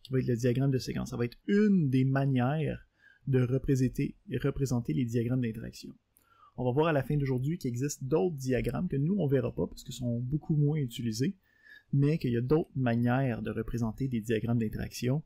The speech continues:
quand on a besoin d'avoir d'autres modèles, d'autres représentations qui sont plus adaptées à certains contextes. Mais nous, on va se dire, OK,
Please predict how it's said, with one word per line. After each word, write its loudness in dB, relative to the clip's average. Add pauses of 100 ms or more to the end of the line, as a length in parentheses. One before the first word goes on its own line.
(440)
quand 2
on -2
a -2
besoin 0
d'avoir 0
d'autres 0
modèles, 0
d'autres -2
représentations -6
qui -14
sont -10
plus -6
adaptées -4
à -8
certains -8
contextes. -8 (800)
Mais 0
nous, 2
on 0
va 0
se -4
dire, 0
OK, -2